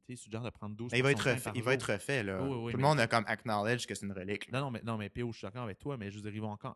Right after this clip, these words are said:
Speaker 1: tu sais, chansons qui vont encore prendre des recommandations basées sur le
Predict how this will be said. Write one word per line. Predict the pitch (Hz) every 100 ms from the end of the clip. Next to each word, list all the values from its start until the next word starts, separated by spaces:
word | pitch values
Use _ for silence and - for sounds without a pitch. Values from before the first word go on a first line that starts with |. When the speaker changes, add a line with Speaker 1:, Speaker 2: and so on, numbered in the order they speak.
| -
Speaker 1:
tu | 143
sais, | 135 _ _ _ - - -
chansons | - 160 160 160
qui | 156
vont | 127 113
encore | - 123 123 120
prendre | - 123
des | 123
recommandations | 113 110 107 98 95 120
basées | 120 104 95 95 110
sur | - - 101 104
le | 101